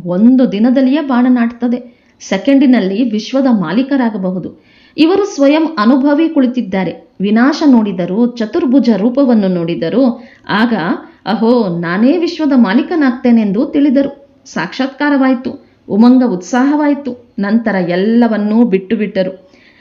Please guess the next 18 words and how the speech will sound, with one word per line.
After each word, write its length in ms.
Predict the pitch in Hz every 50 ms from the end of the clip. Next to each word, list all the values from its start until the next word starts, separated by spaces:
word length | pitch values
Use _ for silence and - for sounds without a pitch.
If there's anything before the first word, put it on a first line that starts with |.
| _ _ - 277
ಇಲ್ಲಿ 420 | 320 403 392 320 247 196 220 285
ನೀವು 200 | 294 294 302 294
ಮಕ್ಕಳಿಗೆ 680 | 262 254 240 240 - 359 370 359 285 220 190 175 208 269
ತಂದೆ 580 | 269 - 233 214 240 294 269 240 175 190 220
ವಿಶ್ವದ 400 | 214 220 240 240 - 311 339 269
ರಾಜ್ಯಭಾಗ್ಯವನ್ನು 1120 | 226 185 202 262 254 202 180 214 233 240 359 349 349 302 269 240 277 247 247 226 208 190
ಕೊಡಲು 400 | 190 - - 196 196 247 302 320
ಬಂದಿದ್ದಾರೆಂದು 840 | 247 226 226 220 220 220 190 175 196 180 180 180 170 156 156 165 214
ನಿಮಗೆ 320 | 262 269 240 240 247 294
ತಿಳಿದಿದೆ. 640 | 294 - 320 320 320 294 311 254 - - - - _ _ _ _ _ _ - -
ಯಾವಾಗ 440 | 196 185 165 170 196 233 269 277 311
ನಿಶ್ಚಯವಾಯಿತೆಂದು 1080 | 302 285 269 285 - 320 320 302 285 277 269 277 254 - 254 240 240 233 226 185 233
ತಂದೆಗೆ, 600 | 277 - - 196 175 196 233 285 285 220 214 160 - - - - - _ _ _
ತಂದೆ 320 | - 220 220 269 294 320 277
ಕೇಳಿದಾಗ, 580 | 285 - 233 214 226 233 226 208 185 185 190 208 135 139 196 311 - - - - - - -
"ಎಂಟು 360 | 226 220 220 254 320 - 392
ತಿಂಗಳಾಯಿತೆಂದು" 800 | 381 359 359 349 339 349 339 330 320 320 320 320 320 302 285 311
ಹೇಳ್ತಾರೆ. 600 | 277 269 247 254 240 - 247 233 - - - _